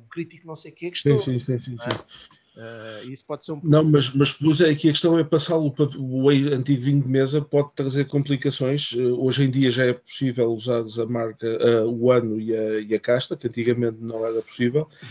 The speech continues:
Speaker 2: mas, eh, eh, por exemplo, usar a quinta ou casa, herdade e por aí fora, continua a estar limitado.
Speaker 1: O problema é que tu
Speaker 2: Eh,
Speaker 1: podes usar a marca, que para mim é tão grave quanto isso. Tu tens uma ma-, eu, por exemplo, os meus vinhos, a marca é Argumentos.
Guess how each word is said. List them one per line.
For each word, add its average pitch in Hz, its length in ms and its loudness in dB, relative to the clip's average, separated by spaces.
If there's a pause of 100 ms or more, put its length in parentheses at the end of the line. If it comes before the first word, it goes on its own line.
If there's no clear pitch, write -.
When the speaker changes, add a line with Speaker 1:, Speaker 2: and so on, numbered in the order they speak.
(240)
Speaker 2:
mas, 135 520 6
eh, 139 60 2
eh, 131 1000 2
por 120 80 -6
exemplo, 120 300 -2
usar 120 260 0
a 113 60 -2
quinta 131 460 0
ou 104 260 -2
casa, 113 500 0
herdade 107 520 2
e 104 40 -8
por 117 160 -6
aí 113 60 0
fora, 139 380 0
continua 123 420 -4
a 120 40 0
estar 120 140 -2
limitado. 117 520 0 (280)
Speaker 1:
O 127 60 -20
problema 127 380 -8
é - 20 -4
que 107 80 -12
tu 107 60 -18
Speaker 2:
Eh, - 20 -18
Speaker 1:
podes 131 220 -8
usar 143 240 -6
a 156 40 -6
marca, 143 360 -10
que 104 200 -20
para 104 200 -20
mim 120 180 -12
é 117 60 -10
tão 120 180 -16
grave 120 280 -12
quanto 120 280 -20
isso. - 260 -20 (760)
Tu 101 80 -20
tens 104 240 -10
uma 113 120 -12
ma-, 117 200 -10
eu, 120 80 -8
por 143 100 -10
exemplo, 151 260 -8
os 123 60 -10
meus 143 180 -8
vinhos, 151 320 -10
a 156 60 -6
marca 160 300 -6
é - 20 -4
Argumentos. 117 560 -12